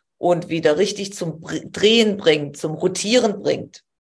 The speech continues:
Das hat alles nur kurzzeitige Effekte, weil die Ursache, die negativen Gedanken,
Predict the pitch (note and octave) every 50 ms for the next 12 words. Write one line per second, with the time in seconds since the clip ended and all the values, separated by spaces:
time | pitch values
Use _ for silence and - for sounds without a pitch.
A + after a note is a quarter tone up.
0 | _ _ _ _ _ _ _ _ _ _ _ - F3+ F3+ A3 G#3 G3+ G#3 G3+ -
1 | - D#3+ F#3 G#3 A3 A#3+ B3+ B3 - - G3+ G3 G3+ G3+ G#3+ A3 A#3 A#3 A#3 -
2 | - - B3+ B3 B3+ - - - A3+ G3 G3 G3 G3 G3 G3 - - - F#3 F#3
3 | - A#3+ A3+ A3+ - - - E3+ B2 F#2+ E2 - - _ _ _ _ _ _ _
4 | _ _ _ _ _ _ - D#3+ F3 F3+ - - - - G3+ A3 A#3+ C4 C4+ C4+
5 | - - C4 - - - - C#4+ D4 D#4 E4+ F4 F4 - _ _ _ _ _ _
6 | _ - F3 F#3 F#3 F#3 F#3 F#3+ F3+ F3+ F3+ - F3+ D#3+ - D3 C3+ C#3+ - -
7 | D3 D#3+ E3 F3+ F#3+ F#3+ - - G#3+ A3 A3+ B3 C4 C4+ C4+ -